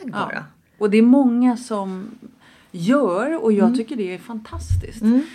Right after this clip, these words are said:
Speaker 1: Men om du tänker att det är någon som har varit, eh, lite känd, eller om det är någon som har gjort någonting som har blivit väldigt uppmärksammat och folk,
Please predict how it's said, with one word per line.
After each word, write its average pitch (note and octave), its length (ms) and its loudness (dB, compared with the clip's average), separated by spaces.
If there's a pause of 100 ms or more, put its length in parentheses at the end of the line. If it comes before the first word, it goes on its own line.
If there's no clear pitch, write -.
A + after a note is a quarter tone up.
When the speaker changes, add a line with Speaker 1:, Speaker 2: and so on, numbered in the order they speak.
(280)
Speaker 1:
Men A3 400 0 (680)
om A#3 200 -2
du C4 120 4
tänker C4+ 380 0
att A3+ 80 -4
det A#3 60 -4
är G#3+ 40 2
någon F#3 260 -2
som F3+ 160 -12
har F3 160 -8
varit, D3+ 600 -6
eh, D3+ 400 -14
lite D#3+ 240 -12
känd, G#3+ 520 -2
eller G#3 180 -4
om F#3+ 100 -8
det F#3 60 -8
är F#3 40 -8
någon E3+ 200 -6
som D#3+ 220 -12
har D3+ 220 -10
gjort D3+ 240 -12
någonting D3 400 -14
som D3 160 -16
har C#3+ 80 -10
blivit D3 340 -14
väldigt D#3+ 320 -10
uppmärksammat D3+ 680 -10
och D3 80 -16
folk, C#3+ 300 -18